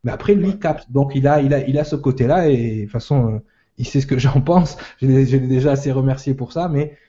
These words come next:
c'est ce qui rend l'émission aussi, euh, on arrive à se balancer.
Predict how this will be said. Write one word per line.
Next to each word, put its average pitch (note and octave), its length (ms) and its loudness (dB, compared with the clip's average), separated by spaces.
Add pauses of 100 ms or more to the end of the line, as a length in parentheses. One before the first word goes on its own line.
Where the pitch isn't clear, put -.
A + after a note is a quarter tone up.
(180)
c'est - 180 -8
ce C3+ 80 -10
qui - 160 -8
rend F3+ 160 0
l'émission E3 560 0
aussi, E3 380 -2
euh, A#2+ 480 2 (680)
on C#3 140 2
arrive D3 220 0
à C#3 60 -2
se C#3 140 -8
balancer. B2+ 480 -6